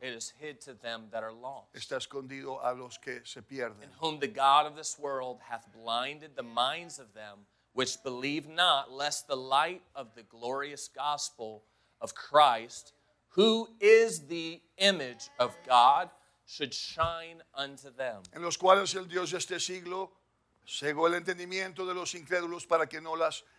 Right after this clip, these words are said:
Speaker 2: no les resplandezca la luz del evangelio de la gloria de Cristo, el cual es la imagen de Dios."
Speaker 1: I have God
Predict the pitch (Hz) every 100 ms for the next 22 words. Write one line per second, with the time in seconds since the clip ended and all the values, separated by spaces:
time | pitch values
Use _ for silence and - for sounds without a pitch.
0 | _ _ - 156 151 - - 156 151 180
1 | 170 175 165 160 151 165 160 156 147 160
2 | 156 156 147 147 151 147 143 147 180 147
3 | - 151 - _ _ 104 107 151 156 151
4 | 139 147 143 151 160 143 - 127 120 117
5 | 120 110 98 - - _ _ - 107 120
6 | 120 117 117 - _ _ _ _ _ _
7 | _ _ _ _ _ _ _ _ 120 123
8 | 117